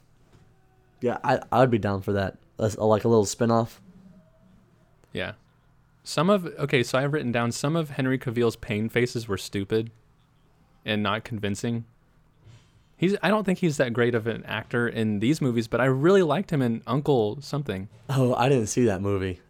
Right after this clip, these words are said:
Speaker 2: Just The Man,
Speaker 1: It's a really
Speaker 2: The
Speaker 1: good
Speaker 2: Man
Speaker 1: movie,
Speaker 2: from
Speaker 1: but
Speaker 2: Uncle or
Speaker 1: then
Speaker 2: something like that.
Speaker 1: It's really funny. It's a good
Speaker 2: Who's,
Speaker 1: movie.
Speaker 2: it, it's him,
Speaker 1: And then I
Speaker 2: it's
Speaker 1: see
Speaker 2: him
Speaker 1: this
Speaker 2: and who?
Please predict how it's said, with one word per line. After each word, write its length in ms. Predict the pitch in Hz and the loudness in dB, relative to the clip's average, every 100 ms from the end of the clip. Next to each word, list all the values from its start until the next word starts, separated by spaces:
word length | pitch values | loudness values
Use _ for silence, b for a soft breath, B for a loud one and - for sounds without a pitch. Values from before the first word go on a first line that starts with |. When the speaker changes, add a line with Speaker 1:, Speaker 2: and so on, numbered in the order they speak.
| - | -6
Speaker 2:
Just 180 | 120 110 - _ | -4 -4 -12 _
The 180 | 120 123 | 2 4
Man, 160 | 117 | 4
Speaker 1:
It's 80 | 113 | 4
a 60 | 180 | 4
really 240 | 233 254 | 4 4
Speaker 2:
The 80 | 220 | 6
Speaker 1:
good 40 | |
Speaker 2:
Man 80 | 185 | 4
Speaker 1:
movie, 180 | 196 220 | 4 2
Speaker 2:
from 80 | 185 | 2
Speaker 1:
but 20 | 135 | 0
Speaker 2:
Uncle 160 | 131 | 0
or 60 | 120 | 0
Speaker 1:
then 20 | |
Speaker 2:
something 160 | 135 123 | 0 -4
like 140 | 120 127 | -4 -4
that. 200 | 127 - - _ _ - | -8 -10 -20 _ _ -4
Speaker 1:
It's 160 | 175 | -4
really 520 | 196 131 - 156 202 185 | -4 -10 0 4 4 4
funny. 420 | - 180 156 98 | 2 2 2 0
It's 200 | 117 - | -2 -2
a 60 | |
good 160 | 131 151 | 2 4
Speaker 2:
Who's, 280 | 139 208 202 | 6 6 6
Speaker 1:
movie. 100 | 165 | 6
Speaker 2:
it, 120 | 147 | 8
it's 180 | 135 - | 8 4
him, 220 | 151 160 | 0 2
Speaker 1:
And 80 | 135 | 2
then 120 | 143 | 2
I 80 | 135 | 2
Speaker 2:
it's 100 | 131 | 2
Speaker 1:
see 60 | 151 | 2
Speaker 2:
him 40 | |
Speaker 1:
this 100 | 160 | 4
Speaker 2:
and 140 | 147 117 | 2 2
who? 260 | 123 165 | 2 0